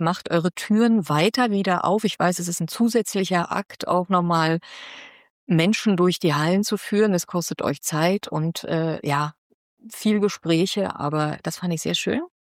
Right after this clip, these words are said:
Und meldet euch gern bei One und, äh, Ecoloct und, äh, sie werden euch zeigen,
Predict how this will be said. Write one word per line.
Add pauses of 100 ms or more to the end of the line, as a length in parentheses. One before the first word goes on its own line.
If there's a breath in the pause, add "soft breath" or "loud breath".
(460)
Und
meldet
euch
gern
bei
One
und,
äh,
Ecoloct
und,
äh,
sie
werden
euch
zeigen,